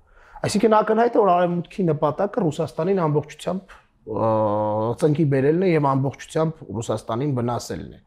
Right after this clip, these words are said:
Այստեղ մենք տեսնում ենք այդ հատկապես քարոզչական միջոցների օգտագործման այդ տրամաբանությունը ամբողջությամբ բերում է դրան։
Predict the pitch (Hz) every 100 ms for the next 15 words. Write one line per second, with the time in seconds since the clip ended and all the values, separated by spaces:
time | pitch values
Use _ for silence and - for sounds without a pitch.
0 | _ _ - - 139 123 120 - 117 -
1 | 175 151 120 110 - - - 98 98 -
2 | 135 - - 101 107 - 104 190 226 190
3 | 143 104 113 101 98 95 - 98 104 98
4 | 101 95 90 90 - 95 92 95 98 98
5 | - 226 190 147 139 - 185 170 139 135
6 | 139 110 92